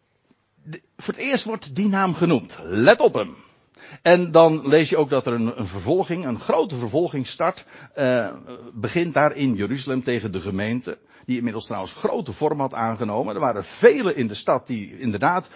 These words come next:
geloofden in hun Messias. Eh, opmerkelijk is trouwens dat je dan leest in Handelingen acht, dat die apostelen die blijven in Jeruzalem. Blijven daar gewoon honkvast.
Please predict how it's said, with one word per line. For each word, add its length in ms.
geloofden 560
in 160
hun 240
Messias. 760
Eh, 200
opmerkelijk 540
is 100
trouwens 280
dat 120
je 80
dan 220
leest 260
in 100
Handelingen 500
acht, 460
dat 140
die 100
apostelen 500
die 120
blijven 360
in 200
Jeruzalem. 460
Blijven 720
daar 420
gewoon 420
honkvast. 1000